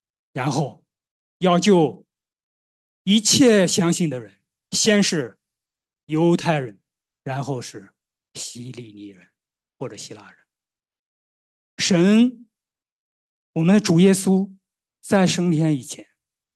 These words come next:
所托付给使徒们的是什么？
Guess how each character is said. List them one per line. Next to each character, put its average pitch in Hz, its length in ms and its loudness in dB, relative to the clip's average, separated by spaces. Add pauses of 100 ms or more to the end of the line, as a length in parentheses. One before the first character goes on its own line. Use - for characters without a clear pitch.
(420)
所 135 220 -4
托 175 260 0
付 170 220 -6
给 110 300 -12 (100)
使 - 240 -12
徒 - 180 -12
们 113 200 -12
的 - 160 -20 (100)
是 - 180 -8
什 - 120 -16
么？ - 160 -20